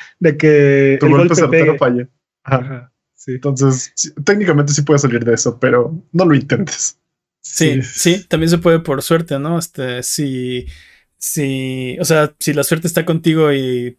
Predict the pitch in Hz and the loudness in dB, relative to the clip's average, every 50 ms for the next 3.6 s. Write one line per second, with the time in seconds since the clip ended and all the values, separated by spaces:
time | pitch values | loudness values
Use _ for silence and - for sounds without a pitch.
0 | _ _ - 165 151 - 170 151 147 143 139 123 135 131 123 - - 214 - 151 | _ _ -6 -6 -2 0 0 0 0 0 -2 -2 -6 -10 -10 -12 -14 -8 -8 -4
1 | 147 151 143 - 143 135 - 135 135 127 - 135 131 131 131 - - 156 160 180 | -4 -4 -4 -4 -6 -8 -6 -8 -8 -8 -8 -8 -8 -8 -8 -2 -2 0 2 2
2 | 190 190 - - - - 127 127 120 113 - _ _ _ _ - - _ _ _ | 0 0 -4 -10 -10 -8 -8 -8 -10 -12 -14 _ _ _ _ -20 -20 _ _ _
3 | _ _ _ - 180 - - 131 120 - - | _ _ _ -10 -8 -6 -6 -6 -6 -8 -10